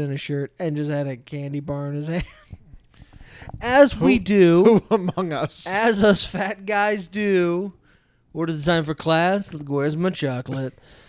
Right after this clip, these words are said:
Speaker 1: Um, and he goes, "How much? How much?" And she's like, "You know,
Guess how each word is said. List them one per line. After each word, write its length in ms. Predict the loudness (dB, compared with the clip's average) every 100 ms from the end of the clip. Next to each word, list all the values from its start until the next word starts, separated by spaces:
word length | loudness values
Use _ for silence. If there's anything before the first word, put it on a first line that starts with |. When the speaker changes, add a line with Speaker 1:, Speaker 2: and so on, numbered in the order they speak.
| _ -20 -6
Speaker 1:
Um, 560 | 0 2 4 2 0 -4 _ -4
and 180 | -2
he 240 | -2 -4 -4
goes, 280 | -2 -4 -6
"How 180 | -12
much? 420 | -10 -10 -10 -12 -14 _
How 160 | -12 -8
much?" 300 | -8 -10 -14
And 80 |
she's 180 | -12 -6
like, 180 | -6 -6 _ -14 -14 -10
"You 160 | -2 4
know, 480 | 4 4 2 0